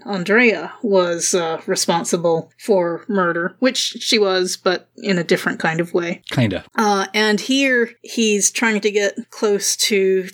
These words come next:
Speaker 1: the Luthors because he doesn't believe that, uh, Lex Luthor can be as perfect and wonderful as everyone thinks he is,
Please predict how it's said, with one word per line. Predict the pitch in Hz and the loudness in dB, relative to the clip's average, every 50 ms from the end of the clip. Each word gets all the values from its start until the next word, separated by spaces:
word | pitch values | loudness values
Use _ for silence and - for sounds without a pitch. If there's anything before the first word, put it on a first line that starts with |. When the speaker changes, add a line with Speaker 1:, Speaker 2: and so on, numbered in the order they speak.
| - - | -6 -2
Speaker 1:
the | 220 196 | -2 0
Luthors | 196 214 285 294 285 - 208 185 180 175 180 190 - - 220 | 2 2 2 0 2 0 0 -2 -2 -4 -6 -8 -8 -4 -2
because | 202 196 - - 202 196 196 196 185 - - | -2 -2 0 2 2 4 2 2 0 -2 -6
he | - - - 220 202 208 - _ - | -8 -4 -2 -2 -2 -2 -4 _ 0
doesn't | 220 202 185 190 185 196 | 2 2 2 -2 -2 -2
believe | 196 190 190 190 196 196 190 185 185 - - | 0 2 2 4 4 2 2 0 -2 -4 -2
that, | 214 190 185 - - - | 0 0 0 0 -2 -4
uh, | 190 190 185 185 - | -4 -2 -4 0 2
Lex | 220 202 196 - - - | 2 2 2 0 -4 -2
Luthor | - 208 196 180 - - 202 185 180 175 - - _ | 0 0 0 0 0 0 0 0 0 -2 -6 -10 _
can | - 254 220 208 | 0 0 0 2
be | 180 220 202 196 190 185 - | 2 2 2 4 2 0 -2
as | - 190 185 180 | -2 -4 -4 -4
perfect | - - - 220 196 185 - 214 185 - - - - - - | -6 -2 0 0 0 2 0 0 0 0 -2 -6 -6 -6 -4
and | 180 180 180 | -2 0 2
wonderful | 185 180 170 175 170 - 180 170 165 165 - - | 2 2 2 0 0 0 0 0 2 0 -2 -2
as | 190 190 165 175 | -2 0 0 0
everyone | 165 156 165 156 160 165 165 - | -2 -2 -2 -4 -4 -6 -8 -6
thinks | - 196 - - - - | -4 -6 -4 -2 -2 -2
he | - 160 120 | 0 2 0
is, | - - - - - | 0 0 -2 -4 -6